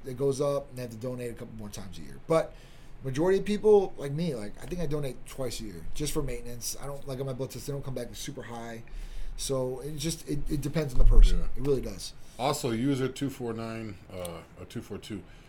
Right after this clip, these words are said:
Speaker 2: you're asking that by androgenic compound, it doesn't raise your hemoglobin. What are you trying to get from the androgenic compound?
Speaker 1: Yeah.
Speaker 2: I always like to ask people that too, because we have plenty of stuff here at Titan that maybe not androgenic, but may give you the same results that you're trying to go for.
Speaker 1: True
Speaker 2: So
Speaker 1: statement.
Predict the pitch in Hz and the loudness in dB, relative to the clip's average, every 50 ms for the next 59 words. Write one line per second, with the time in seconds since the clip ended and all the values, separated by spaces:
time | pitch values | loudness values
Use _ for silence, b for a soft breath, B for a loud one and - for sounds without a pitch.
0 | B B B 101 107 110 120 131 127 - 139 123 107 95 90 95 101 101 - 113 | B B B -8 -6 -2 -2 -2 -4 -4 -6 -8 -8 -8 -8 -8 -10 -8 -6 -8
1 | 117 113 104 95 107 107 104 - - - 110 104 95 98 87 82 95 107 110 104 | -8 -8 -8 -8 -8 -8 -8 -10 -12 -12 -12 -10 -10 -10 -10 -8 -6 -6 -4 -6
2 | 107 98 95 101 101 101 95 90 90 - 110 107 101 92 87 92 92 90 87 85 | -6 -10 -10 -8 -8 -8 -8 -10 -12 -10 -10 -10 -10 -10 -10 -12 -12 -12 -10 -4
3 | 85 113 131 143 135 135 - 139 127 123 110 92 82 87 104 107 110 - - - | -2 0 0 0 -2 -2 -6 -6 -6 -6 -6 -8 -8 -8 -6 -6 -6 -8 -10 -14
4 | - 95 90 85 78 64 - 90 92 87 82 87 82 - 90 87 82 76 71 - | -14 -12 -12 -12 -12 -12 -12 -10 -10 -10 -12 -12 -12 -12 -12 -12 -12 -14 -16 -18
5 | - 90 87 85 - - 92 90 - - 110 123 143 139 123 143 139 - - - | -16 -16 -14 -14 -14 -14 -14 -14 -12 -6 -2 0 0 0 0 -2 -2 -4 -6 -8
6 | 104 110 110 - - 104 87 95 92 90 85 - - 110 104 90 90 - 92 90 | -6 -6 -6 -6 -8 -10 -10 -8 -8 -10 -10 -8 -8 -8 -8 -8 -8 -10 -10 -10
7 | 82 - B B B B B B B B B 107 117 147 170 147 - - - 147 | -10 -12 B B B B B B B B B -2 2 2 2 2 2 -2 -6 -4
8 | 147 139 131 117 - - 123 113 - 120 110 104 98 - - 127 120 113 101 95 | -2 -2 -2 -4 -4 -6 -6 -6 -4 -6 -6 -6 -6 -6 -4 -4 -2 -2 -4 -6
9 | 95 95 101 113 120 117 117 107 110 107 113 - - - - 107 107 113 101 98 | -8 -6 -6 -4 -4 -4 -4 -6 -6 -6 -6 -8 -10 -14 -12 -10 -10 -8 -8 -8
10 | 90 85 110 113 139 175 - 101 98 107 95 85 98 113 123 120 101 98 120 117 | -8 -6 -6 -6 -4 -6 -6 -8 -8 -10 -8 -8 -6 -4 -4 -4 -4 -4 -6 -6
11 | 110 101 101 95 - 120 113 110 104 101 98 87 101 104 104 104 - 90 85 87 | -6 -8 -8 -10 -10 -8 -8 -8 -6 -6 -6 -2 -2 -2 -2 -2 -4 -10 -14 -14
12 | - - 104 98 90 85 80 85 98 104 101 - - 90 85 80 - 113 - 87 | -12 -12 -12 -12 -12 -12 -10 -8 -6 -6 -6 -8 -10 -12 -12 -10 -10 -12 -12 -12
13 | 82 101 - 78 80 80 | -12 -12 -12 -12 -14 -16